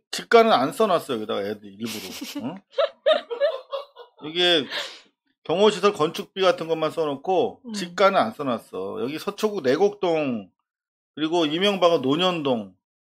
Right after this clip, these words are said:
Speaker 1: 삼백 평, 백 평 이래요. 근데 이 하북면 지산 이게 상대가 안 되지. 어? 그리고 경호시설을 짓는 비용 같은 경우도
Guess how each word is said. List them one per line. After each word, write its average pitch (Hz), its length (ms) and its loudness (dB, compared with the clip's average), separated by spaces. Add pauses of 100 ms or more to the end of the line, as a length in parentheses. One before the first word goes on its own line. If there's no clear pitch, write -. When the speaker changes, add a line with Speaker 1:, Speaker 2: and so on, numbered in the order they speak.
(200)
Speaker 1:
삼백 208 480 0
평, 147 380 0
백 170 240 -6
평 185 200 -4
이래요. 139 320 0
근데 190 520 -2 (880)
이 165 80 -10
하북면 226 520 2
지산 190 440 2
이게 185 280 -2
상대가 240 480 2
안 135 160 0
되지. 123 800 -4
어? 196 220 -8 (840)
그리고 165 520 -2 (760)
경호시설을 208 1700 4
짓는 175 380 -8
비용 151 260 -4
같은 139 300 -2
경우도 123 640 -4